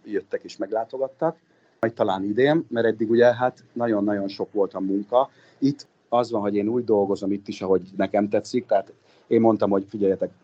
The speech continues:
én úgy jövök ide, nekem vannak kondícióim, és ez nem csak anyagi, hanem én egy olyan ember vagyok, hogy én mindent megteszek, de én ezt nem viselem el, hogyha valaki rajtam uralkodni próbál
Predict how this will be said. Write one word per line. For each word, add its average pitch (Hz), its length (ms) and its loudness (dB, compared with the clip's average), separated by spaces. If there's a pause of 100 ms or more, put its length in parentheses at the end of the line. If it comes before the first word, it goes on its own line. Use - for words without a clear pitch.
(140)
én 117 140 2
úgy 135 220 4
jövök 101 180 6
ide, 120 120 2
nekem 101 240 -2
vannak 107 280 2
kondícióim, 123 680 2
és 110 140 -6
ez 104 100 -14
nem 131 200 0
csak - 200 -4
anyagi, 139 400 4 (320)
hanem 104 320 0 (280)
én 196 320 8
egy 127 100 0
olyan 147 140 4
ember 127 260 2
vagyok, 110 300 0
hogy 110 100 -4
én 104 220 -4
mindent 135 280 4
megteszek, 175 480 0 (160)
de 135 200 2 (140)
én 143 220 4
ezt - 200 -4
nem 156 240 4
viselem 110 480 0
el, 113 120 2
hogyha 110 220 -2
valaki 110 300 -2
rajtam 104 680 0 (200)
uralkodni 104 520 4
próbál 104 680 0